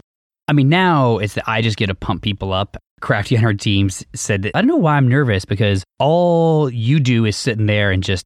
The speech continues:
pump me up." I was like, "Yeah, because the hard conversations happen between the meetings, not at the meetings." So, like, I love it. Like, I just get to go there and just make people feel great. I love that I'm able to sit there and, like, look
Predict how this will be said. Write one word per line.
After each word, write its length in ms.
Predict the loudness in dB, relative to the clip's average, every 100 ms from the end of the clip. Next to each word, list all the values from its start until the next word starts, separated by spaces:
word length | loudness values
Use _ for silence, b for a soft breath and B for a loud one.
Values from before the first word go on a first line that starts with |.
| -2
pump 180 | 0 2
me 220 | 2 2
up." 160 | 0 -2
I 20 |
was 80 | -4
like, 160 | -2
"Yeah, 160 | -2 0
because 460 | 0 0 0 -2 -4
the 100 | -2
hard 180 | 0 0
conversations 560 | 2 2 2 2 2
happen 300 | 0 0 0
between 560 | 0 0 0 2 4 2
the 160 | 0 -2
meetings, 360 | 0 0 0
not 200 | 0 0
at 140 | -2 -4
the 60 |
meetings." 300 | -4 -4 -4
So, 80 | -2
like, 140 | -2 -2
I 160 | -2
love 220 | 0 0
it. 40 | -2
Like, 140 | -4
I 140 | -2 -2
just 120 | 0
get 100 | 0
to 40 |
go 160 | 2 0
there 220 | 0 0
and 80 | -2
just 240 | -4 -2
make 180 | 0 2
people 200 | 2 0
feel 180 | 0 -2
great. 380 | 0 0 0 -4 _ -6
I 340 | -2 0 2 2
love 880 | 0 2 2 2 2 2 0 -4 -12 -6
that 160 | -4
I'm 180 | 0 0
able 220 | 0 0
to 100 | -4
sit 240 | -6 -6 -4
there 180 | -2 0
and, 60 |
like, 160 | -2 -2
look 180 | -4